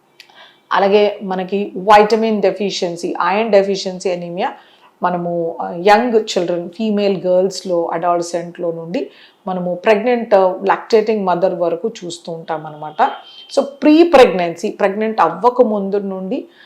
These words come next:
మెచ్యూరిటీ ఆన్సెట్ అయిన ఆడపిల్లల వారి నుంచి ఖచ్చితంగా మనము దీన్ని డైట్లో ఇన్కార్పొరేట్ చేస్తే మనకి ఎనీమియా అనేది ఉండదన్నమాట.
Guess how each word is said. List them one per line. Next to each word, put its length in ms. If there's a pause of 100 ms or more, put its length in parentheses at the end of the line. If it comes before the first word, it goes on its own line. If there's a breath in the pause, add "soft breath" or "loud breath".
(220 soft breath)
మెచ్యూరిటీ 520
ఆన్సెట్ 600
అయిన 340
ఆడపిల్లల 480
వారి 260
నుంచి 400 (440 soft breath)
ఖచ్చితంగా 720
మనము 340
దీన్ని 420
డైట్లో 480
ఇన్కార్పొరేట్ 840
చేస్తే 400 (320 loud breath)
మనకి 260
ఎనీమియా 520
అనేది 320
ఉండదన్నమాట. 720